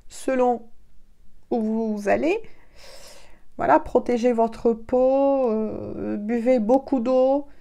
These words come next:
Voilà, euh, prenez soin aussi de vos proches, de vos enfants, tout dépend où vous allez. Et pour tous d'ailleurs, hein, voilà. Et on se dit, eh ben, écoutez, à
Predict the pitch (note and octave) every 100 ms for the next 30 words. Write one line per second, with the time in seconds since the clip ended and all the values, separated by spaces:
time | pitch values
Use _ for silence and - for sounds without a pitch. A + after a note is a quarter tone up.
0 | - - - - - - - - - -
1 | G#3 F#3+ G#3+ A3+ F#3+ F#3+ - A3 G#3+ G#3+
2 | - A3+ A3 G#3 - - G#3+ G3+ G3 -
3 | D#3 F3+ F3+ F#3 F#3 F#3+ F#3+ - - F3
4 | F#3+ F#3 - F3 E3+ - E3+ - - -
5 | G#3 F3+ F3+ F#3 F3+ G3 A3 - - -
6 | - - - - - - - - F3+ F#3+
7 | - A#3 - F#3+ F#3+ A3 G#3+ G3 G#3+ -
8 | F#3+ F#3+ G#3 A3 - - - - - -
9 | - - - - A#3+ A#3 A3 A3 A3 A3+
10 | G3+ G#3 A#3 F#3+ F#3+ - - - G3+ G#3
11 | -